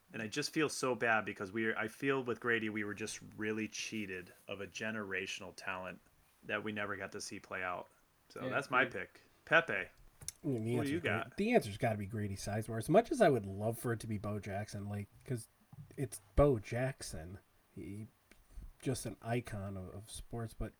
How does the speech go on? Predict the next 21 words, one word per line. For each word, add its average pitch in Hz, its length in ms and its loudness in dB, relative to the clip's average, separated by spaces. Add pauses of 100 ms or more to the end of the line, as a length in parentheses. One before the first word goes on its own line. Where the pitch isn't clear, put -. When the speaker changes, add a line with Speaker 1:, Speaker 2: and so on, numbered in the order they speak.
(500)
Speaker 3:
Grady 170 240 0
Sizemore 123 380 2
was 92 100 -6
so 110 320 -2
freaking 101 420 -10
good. 92 280 -6 (840)
There 127 120 2
was 131 100 4
a 135 80 2
time 117 340 0
where 101 120 -4
he 120 140 -4
was 107 160 -4
one 107 160 -4
of 107 60 -2
the 98 80 -2
best 101 300 -4
players 101 460 -6 (340)
in 123 200 0
the 101 100 -4
game. 98 560 -4